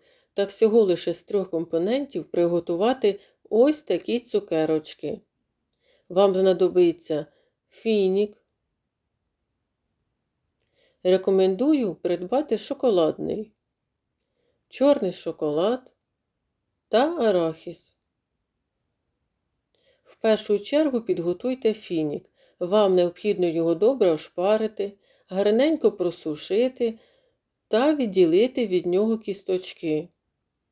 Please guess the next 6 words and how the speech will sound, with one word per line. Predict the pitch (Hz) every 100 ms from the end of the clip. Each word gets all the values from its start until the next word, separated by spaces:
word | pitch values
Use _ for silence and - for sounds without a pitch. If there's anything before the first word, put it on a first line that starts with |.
| _ _ _ _ _ _ _ _ _ _ _ _ _ _ _ _ _ _ _ _ _ _ _ _ _ _ _ _ _ _ _ _ _
Коли | 202 220 220
будете | 185 185 180 175
купувати | 170 185 196 185 175 175 175
фінік, | - 277 294 214
зверніть | 160 165 175 214 262 240
увагу, | 214 175 160 175 -